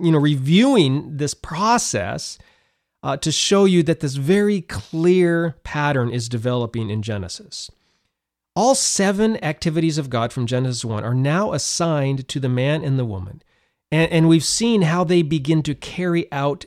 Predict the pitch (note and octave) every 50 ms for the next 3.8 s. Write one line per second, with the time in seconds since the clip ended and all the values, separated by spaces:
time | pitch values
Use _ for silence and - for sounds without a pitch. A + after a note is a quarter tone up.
0 | _ - B2+ B2+ B2 A#2+ - B2+ A#2+ A2 - - C3+ A2+ G2 F2+ - - - -
1 | - - - - _ _ _ _ _ _ _ _ _ - C#3+ D#3 D3+ D3 D3 C#3+
2 | C#3 C#3 - - C#3 B2+ A#2+ A#2+ A#2+ A#2+ A#2 - _ _ _ _ _ _ _ C#3
3 | C3+ D3+ D#3+ E3 E3+ D#3+ - D#3 D3+ D3+ D3 D3 C#3+ C3 - -